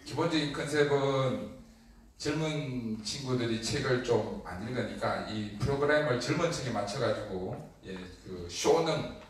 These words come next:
예, 예능하고 쇼하고 합친, 예, 그런 프로그램을 구상하고 있고 구월 독서의 달에 맞춰가지고, 어, 팔 회, 십 회, 예, 그 정도 해가지고 연속으로 진행할 예정이 있습니다.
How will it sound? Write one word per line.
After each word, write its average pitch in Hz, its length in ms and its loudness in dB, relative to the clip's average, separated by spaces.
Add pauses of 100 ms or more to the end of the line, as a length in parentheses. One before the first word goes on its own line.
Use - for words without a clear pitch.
(260)
예, 101 100 -6
예능하고 120 480 0
쇼하고 113 380 0
합친, 110 440 -8 (420)
예, 110 120 0
그런 147 460 2
프로그램을 131 920 2 (320)
구상하고 123 500 0
있고 139 640 2 (260)
구월 139 360 4
독서의 139 460 4
달에 117 180 4
맞춰가지고, 107 1040 -2 (420)
어, - 340 -8
팔 151 240 0
회, 143 140 4
십 - 300 -4
회, 131 460 2
예, 110 180 -2
그 104 120 -8
정도 113 260 -2
해가지고 123 640 0 (380)
연속으로 123 500 0
진행할 110 580 -4
예정이 101 260 -6
있습니다. 82 500 -10